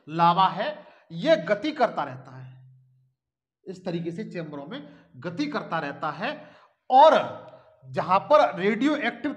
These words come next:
तरंगें अधिक उत्पन्न होती हैं, ज्यादा प्रेशर बनाती हैं, वह अधिक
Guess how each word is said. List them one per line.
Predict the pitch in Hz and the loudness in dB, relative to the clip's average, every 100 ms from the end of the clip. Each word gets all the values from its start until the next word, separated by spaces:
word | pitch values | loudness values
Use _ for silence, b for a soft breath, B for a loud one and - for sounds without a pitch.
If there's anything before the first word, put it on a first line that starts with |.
| - | -4
तरंगें | 214 233 285 | -4 -4 -8
अधिक | 285 170 170 294 - | -6 -8 -8 -10 -10
उत्पन्न | 254 214 - 247 233 | -16 -16 -10 -8 -6
होती | 214 208 208 | -6 -6 -8
हैं, | 196 185 135 110 | -12 -12 -14 -10
ज्यादा | 160 214 | -6 -6
प्रेशर | 214 - 165 170 269 | -8 -6 -6 0 0
बनाती | 196 175 170 170 | 0 -2 -4 -8
हैं, | 156 143 131 - _ | -12 -14 -18 -20 _
वह | 247 | 0
अधिक | - - 196 247 | 0 -4 -4 -4